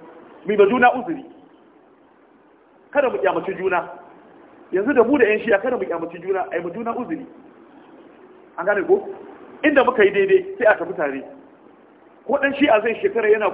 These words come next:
kunduma ma sahabban Annabi ashar. Ya shekara yana kafirta su. Ya shekara yana gaya ma Qur'ani bai cika ba.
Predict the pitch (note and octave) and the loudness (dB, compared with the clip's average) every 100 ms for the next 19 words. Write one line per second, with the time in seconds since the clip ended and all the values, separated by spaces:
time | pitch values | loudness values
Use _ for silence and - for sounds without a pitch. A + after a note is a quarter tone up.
0 | - C#4+ A#3 A3+ A3 F3+ E3+ E3 A3 F3+ | -2 -2 0 2 0 0 -2 0 -4 -2
1 | F#3+ E3 - E3+ - - - - - _ | -2 -2 -2 -6 -6 -16 -20 -20 -20 _
2 | - _ - - _ - C4+ G#3+ - B3+ | -20 _ -20 -20 _ 0 2 4 4 4
3 | A#3 A#3 G3+ - C4+ C#4 - F#3 F3+ F3 | 4 2 0 4 4 4 0 -2 -4 -10
4 | - - - _ - - F3 G3+ G#3+ G#3 | -16 -20 -20 _ -20 -12 -4 0 0 2
5 | B3+ A#3+ A#3 G#3+ A#3 A#3 G#3+ G#3 F#3 F#3 | 4 4 2 0 2 2 2 0 -2 -2
6 | G#3+ F#3+ D#3 - E3 D#3+ - | -4 -2 -6 -4 -2 -2 -4